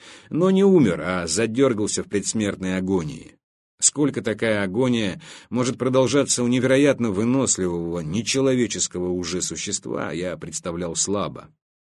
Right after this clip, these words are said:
"А этот где?" — крикнул я в промежутке между стрельбой. Понять, что я имею в виду, наверное, было непросто, но Мунлайт понял. Как понял и то, что вопрос обращен к нему. "В кусты дернул!" —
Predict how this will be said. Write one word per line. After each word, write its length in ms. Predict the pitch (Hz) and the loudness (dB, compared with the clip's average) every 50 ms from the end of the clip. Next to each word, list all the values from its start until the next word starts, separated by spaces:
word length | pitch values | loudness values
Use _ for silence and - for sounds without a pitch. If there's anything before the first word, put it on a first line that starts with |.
| _ _ _ _ | _ _ _ _
"А 160 | - 82 104 | -10 -6 -2
этот 360 | 123 151 175 185 180 175 160 139 | 4 8 8 8 8 6 4 4
где?" — 480 | 135 143 127 127 107 90 - - - _ _ _ _ | 4 4 4 4 2 2 0 -4 -12 _ _ _ _
крикнул 380 | - 107 117 113 107 107 107 107 | -4 -2 -2 -2 0 0 0 2
я 140 | 107 104 95 | 2 0 0
в 60 | - | 0
промежутке 560 | 107 104 104 107 98 95 110 101 - - 92 | -2 -2 0 0 -2 -2 -4 -6 -4 -4 -4
между 280 | 92 92 87 80 95 92 | -2 -2 -2 -4 -6 -8
стрельбой. 600 | - 95 104 101 98 98 95 85 73 - - - _ _ _ - - - - - - _ _ | -4 -4 -2 -2 -2 0 0 0 -2 -2 -10 -16 _ _ _ -20 -20 -20 -20 -20 -20 _ _
Понять, 320 | - 123 165 190 202 190 - | -2 0 2 4 2 4 2
что 160 | - - 175 | 4 4 4
я 200 | 175 170 170 170 | 4 6 6 4
имею 340 | 170 175 170 170 165 151 123 | 4 4 4 4 4 4 4
в 40 | 120 | 6
виду, 220 | 143 147 151 175 | 4 4 4 4
наверное, 480 | 156 139 131 131 139 135 120 120 123 123 | 4 4 4 4 4 4 4 4 2 2
было 220 | 117 123 123 123 | 2 4 4 4
непросто, 600 | 127 139 139 - 156 175 180 160 147 - - 98 | 4 2 0 0 2 4 4 4 4 2 -2 -2
но 200 | 95 95 104 107 | -2 0 0 0
Мунлайт 600 | 101 110 120 123 113 110 107 107 104 98 98 - | 0 0 0 0 0 0 0 2 0 0 -2 -4
понял. 520 | _ - 90 82 78 73 - 53 50 - _ _ _ _ _ _ _ _ | _ -6 -6 -6 -4 -6 -8 -12 -16 -16 _ _ _ _ _ _ _ _
Как 280 | - 165 156 156 - | 0 0 0 0 0
понял 320 | - 165 170 160 156 143 135 | 4 4 6 8 8 8 6
и 80 | 131 | 6
то, 260 | 123 - 135 160 170 151 | 6 6 6 6 6 6
что 160 | - - 107 | 4 2 4
вопрос 420 | 101 101 98 101 110 127 117 - | 2 2 2 2 0 2 2 2
обращен 480 | 104 92 92 87 82 80 - 90 90 90 | 2 2 0 -2 -2 -2 -4 -4 -4 -6
к 100 | 87 92 | -4 -4
нему. 400 | 104 113 120 113 92 76 - - _ _ _ | -2 0 0 0 -2 -4 -6 -14 _ _ _
"В 120 | - - | -18 -8
кусты 480 | - 135 156 147 - - - 208 208 196 | 0 2 4 4 4 8 8 8 8 10
дернул!" — 580 | 170 180 175 151 131 120 113 110 110 - - | 10 10 10 10 8 6 4 0 -2 -6 -12